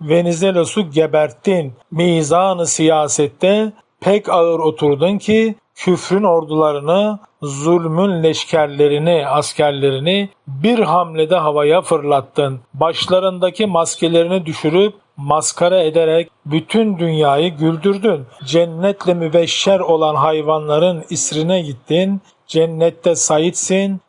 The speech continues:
çünkü gazi hem şehitsin. Rabbinin ordularının ondan başkası bilemez." Müddessir suresi otuz birinci ayet.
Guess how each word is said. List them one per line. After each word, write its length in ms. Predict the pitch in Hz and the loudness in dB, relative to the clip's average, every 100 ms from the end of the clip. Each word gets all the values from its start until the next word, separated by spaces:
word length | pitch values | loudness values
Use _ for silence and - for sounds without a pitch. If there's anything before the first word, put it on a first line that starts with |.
| - | -16
çünkü 540 | - 175 180 - 160 | -4 -2 -2 -4 -2
gazi 500 | 143 151 147 139 185 | 0 2 0 -2 -2
hem 260 | 156 170 180 | 0 0 -2
şehitsin. 1080 | - 147 139 170 - - 156 156 156 156 156 _ _ 147 | -4 -4 0 -2 -4 -2 2 2 2 0 -4 _ _ -2
Rabbinin 600 | 165 139 139 165 190 180 | 0 -2 -4 0 0 0
ordularının 680 | 180 165 156 160 165 165 | 0 0 0 0 0 0
ondan 460 | 160 156 156 165 156 | -2 0 0 -2 0
başkası 760 | 151 135 147 139 175 185 202 196 _ _ - | -4 -2 -4 -2 2 2 0 -4 _ _ -10
bilemez." 840 | 139 160 175 165 139 127 - - - | -2 0 0 0 -4 -4 -8 -12 -8
Müddessir 640 | 156 151 139 160 151 180 | -6 -4 -2 -2 -2 -6
suresi 840 | 160 - 151 143 131 175 185 190 190 _ _ | -6 -6 -4 -4 -2 0 0 0 -4 _ _
otuz 420 | - 151 156 147 | -6 -2 -4 -4
birinci 440 | 143 147 147 139 170 | -4 -4 -4 -2 0
ayet. 640 | 165 147 143 143 143 143 | 2 2 0 -2 -2 -4